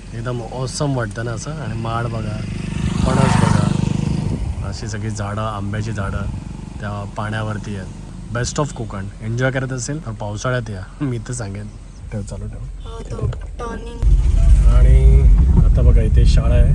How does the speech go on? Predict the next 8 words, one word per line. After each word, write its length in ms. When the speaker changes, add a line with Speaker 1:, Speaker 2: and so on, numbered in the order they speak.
Speaker 1:
छानपैकी 460
अशी 220
दहिबावची. 520
आणि 400
इकडे 200
उजवीकडेच 520
बघा 200
फक्त 320